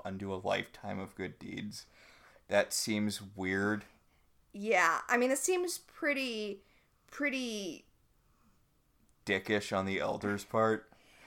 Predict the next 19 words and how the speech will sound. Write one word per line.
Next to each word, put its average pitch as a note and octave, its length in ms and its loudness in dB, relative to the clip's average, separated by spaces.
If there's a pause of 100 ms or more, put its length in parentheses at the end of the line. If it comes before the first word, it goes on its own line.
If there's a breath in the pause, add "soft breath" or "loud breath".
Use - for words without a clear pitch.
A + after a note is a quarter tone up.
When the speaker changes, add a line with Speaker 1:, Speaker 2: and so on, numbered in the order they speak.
(200 soft breath)
Speaker 1:
I'm A#2 100 -4
trying D3 320 8
not, A#2+ 260 10
I'm A#2+ 140 8
trying E3 220 6
to F3+ 80 4
avoid A#2 640 4 (400)
the A#2+ 160 0
Elders G#2 360 2
are G#2 80 0
dicks G2+ 460 0
because G2+ 420 -4
that G2 240 2
is F#2+ 120 -2
an G2 120 -4
Alison F#2+ 360 2
Pregler G2+ 380 -2
joke G#2 320 2
from G2+ 380 -4